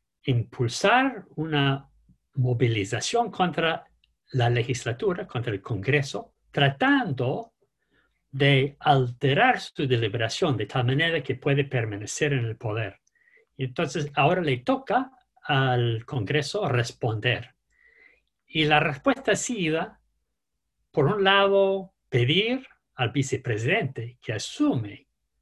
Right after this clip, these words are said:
el mandato presidencial temporalmente hasta que puede, em, Joe Biden asumir la presidencia con el respaldo, por supuesto, de una mayoría de su gabinete.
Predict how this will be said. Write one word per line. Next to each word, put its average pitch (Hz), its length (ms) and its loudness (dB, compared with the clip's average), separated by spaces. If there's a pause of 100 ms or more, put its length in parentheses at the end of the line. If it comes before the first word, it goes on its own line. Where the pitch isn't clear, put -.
(420)
el 120 1000 2 (140)
mandato 131 540 0
presidencial 143 920 -2 (460)
temporalmente 143 960 0
hasta 131 260 -4
que 120 540 -2 (560)
puede, 151 680 2 (180)
em, 110 540 -4 (120)
Joe 127 240 0
Biden 175 540 0 (180)
asumir 127 420 0
la 127 100 0
presidencia 123 840 -6 (760)
con 175 180 4
el 233 160 6
respaldo, 151 760 2
por 131 140 0
supuesto, 175 840 -2
de 120 300 -2
una 139 180 0
mayoría 135 420 2
de 127 120 2
su - 120 -4
gabinete. 113 720 -4